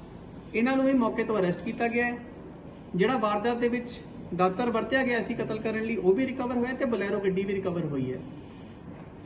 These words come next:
ਜਿਹੜੀ ਇਹ ਗੁੱਥੀ ਹੈਗੀ ਹੈ, ਕਪੂਰਥਲਾ ਪੁਲਿਸ ਵੱਲੋਂ ਤੁਰੰਤ ਕਾਰਵਾਈ ਕਰਦੇ ਹੋਏ ਬਾਰਾਂ ਘੰਟੇ ਦੇ ਵਿੱਚ ਜਿਹੜੀ ਸੁਲਝਾ ਲਈ ਗਈ ਹੈਗੀ ਹੈ। ਅ, ਦੋਸ਼ੀਆਂ ਨੂੰ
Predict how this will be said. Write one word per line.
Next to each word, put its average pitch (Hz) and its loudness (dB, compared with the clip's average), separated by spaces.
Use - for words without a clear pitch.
ਜਿਹੜੀ 220 6
ਇਹ 254 2
ਗੁੱਥੀ 247 4
ਹੈਗੀ 226 4
ਹੈ, 247 -2
ਕਪੂਰਥਲਾ 220 -2
ਪੁਲਿਸ 226 -4
ਵੱਲੋਂ 233 4
ਤੁਰੰਤ 220 2
ਕਾਰਵਾਈ 220 2
ਕਰਦੇ 214 0
ਹੋਏ 220 0
ਬਾਰਾਂ 175 0
ਘੰਟੇ 214 -2
ਦੇ 202 -2
ਵਿੱਚ 202 -4
ਜਿਹੜੀ 196 0
ਸੁਲਝਾ 185 0
ਲਈ 160 2
ਗਈ 214 2
ਹੈਗੀ 233 0
ਹੈ। 220 0
ਅ, - 0
ਦੋਸ਼ੀਆਂ 208 4
ਨੂੰ 247 4